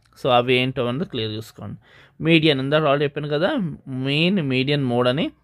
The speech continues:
So, మీడియన్ చూసుకొని పర్ఫెక్ట్గా. And oligopoly. So, monopoly, oligopoly, ఆ, కొంచెం క్లియర్గా చూసుకోండి, మీకు చాలా హెల్ప్ అవుతుంది. నెక్స్ట్ ఇన్‌ఫ్లేషన్.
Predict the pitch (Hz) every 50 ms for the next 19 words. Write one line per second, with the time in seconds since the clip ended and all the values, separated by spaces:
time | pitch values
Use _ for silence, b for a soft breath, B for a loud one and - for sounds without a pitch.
0 | _ _ _ - 131 120 120 123 131 139 151 160 165 170 156 156 139 - 143 135
1 | - - 143 139 - 127 127 131 - 135 127 156 165 160 151 120 110 113 120 123
2 | 143 143 135 - 131 123 117 110 101 - b b b b b b b b b _
3 | - - - 160 160 156 151 151 160 165 175 185 196 190 180 170 170 185 185 185
4 | - 240 - _ _ - 127 131 135 143 147 156 170 170 - 160 156 151 170 165
5 | 147 117 120 131 131 127 - 135 135 139 - 139 - 131 131 135 139 151 - 147
6 | 143 - - - 147 139 143 156 170 196 160 143 135 - - 123 123 127 143 117
7 | 123 127 - 135 131 127 127 123 131 165 269 285 b b b b b b b b
8 | b b _ - 151 170 180 190 - - - _ - 160 160 170 170 - 175 160
9 | 156 - - 143 110 90